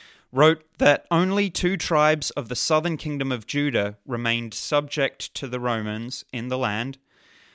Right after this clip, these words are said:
but he said that the ten tribes, quote, "The ten tribes are beyond the Euphrates till now, and are an immense multitude." So during the time of Josephus,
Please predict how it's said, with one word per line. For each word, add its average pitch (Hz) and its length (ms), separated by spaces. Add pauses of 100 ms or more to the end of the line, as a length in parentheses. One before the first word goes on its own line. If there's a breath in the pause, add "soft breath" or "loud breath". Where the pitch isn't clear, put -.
(180 soft breath)
but 143 120
he 160 100
said 160 320
that 160 160
the 135 80
ten 175 380
tribes, 165 560 (180)
quote, 151 300
"The 135 100
ten 175 320
tribes 160 480
are 139 100
beyond 151 580
the 156 160
Euphrates 151 760
till 135 240
now, 131 460 (840 soft breath)
and 123 200
are 131 180
an 131 160
immense 131 800 (200)
multitude." 120 840 (1120 soft breath)
So - 160
during 160 320
the 151 60
time 147 300
of 143 140
Josephus, 139 800